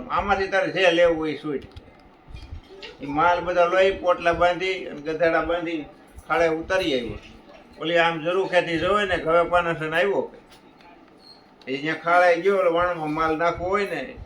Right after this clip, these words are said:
ઈ કે, "સાહેબની ઓલા કે સહી કરાવો તો માલ નાખવા દઈ."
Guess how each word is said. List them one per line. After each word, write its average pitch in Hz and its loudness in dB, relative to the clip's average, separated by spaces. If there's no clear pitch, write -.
ઈ 143 -6
કે, 156 -2
"સાહેબની 156 -2
ઓલા 160 -2
કે 151 -4
સહી 156 -2
કરાવો 160 2
તો 131 -4
માલ 143 -6
નાખવા 151 -4
દઈ." 123 -6